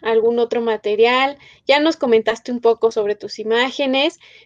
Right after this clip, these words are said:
pero, bueno, en ese sentido, la, eh, también el tipo de licenciamiento que tú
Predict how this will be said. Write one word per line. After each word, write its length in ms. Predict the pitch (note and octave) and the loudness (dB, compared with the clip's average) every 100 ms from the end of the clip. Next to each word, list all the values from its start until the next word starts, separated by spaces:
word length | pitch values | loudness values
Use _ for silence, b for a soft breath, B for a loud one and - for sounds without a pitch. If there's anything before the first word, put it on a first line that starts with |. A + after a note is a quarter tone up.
| _ | _
pero, 480 | B3+ C4 C4 C4 B3+ | 6 8 8 8 6
bueno, 320 | B3 A3+ G#3+ | 6 4 4
en 220 | A3+ A#3 | 2 2
ese 180 | A#3+ B3+ | 0 -2
sentido, 680 | B3 A#3 A3 B3+ A#3+ B3+ B3 | -4 -4 -2 -4 0 2 2
la, 320 | A3 G#3+ G#3 | 2 0 0
eh, 440 | G#3+ A3 G#3+ G#3 G#3 | 2 2 0 -2 0
también 280 | A3 A#3+ B3 | 0 2 0
el 140 | A#3+ | -2
tipo 220 | B3 A#3 | -2 2
de 120 | A#3 | 2
licenciamiento 760 | A3 G#3+ G#3+ G#3+ G#3+ A3+ A#3+ B3 | 2 -4 -6 -6 -4 -4 -4 -4
que 120 | B3 A3+ | -2 -2
tú 240 | - | -4